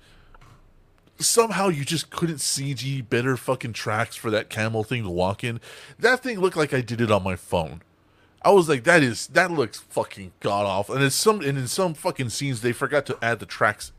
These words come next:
at all. So it's just a floating camel thing just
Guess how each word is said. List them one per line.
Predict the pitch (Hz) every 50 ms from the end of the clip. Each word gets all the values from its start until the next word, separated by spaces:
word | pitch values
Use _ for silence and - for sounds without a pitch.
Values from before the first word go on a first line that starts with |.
| _
at | 101 101 95 95
all. | 92 82 76 76 - _ _ _ _ _ _ _ _ _ _ _ _ _ _ _ _ -
So | - - 165 151
it's | 143 180 214 -
just | 156 147 - -
a |
floating | - - - - 127 135 139 135 135 135 127 120 113 117 - - - - -
camel | - 156 135 127 123 123 117 113 107 92 - _ _ _ _ 139 -
thing | - - - 143 139 123 104 98 98 95
just | 95 107 104 -